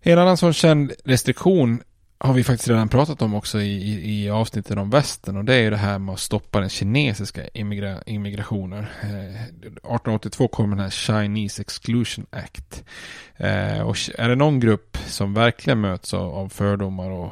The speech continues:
och, och annat, så är det ju kineserna som möttes med, av en fruktansvärd främlingsfientlighet. Och, och det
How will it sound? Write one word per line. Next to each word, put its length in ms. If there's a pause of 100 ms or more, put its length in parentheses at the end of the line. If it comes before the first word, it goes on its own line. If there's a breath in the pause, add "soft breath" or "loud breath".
och, 340
och 180
annat, 260
så 100
är 80
det 60
ju 60
kineserna 640
som 180
möttes 320
med, 240
av 160
en 120 (120)
fruktansvärd 540
främlingsfientlighet. 1000
Och, 80 (540 loud breath)
och 200
det 240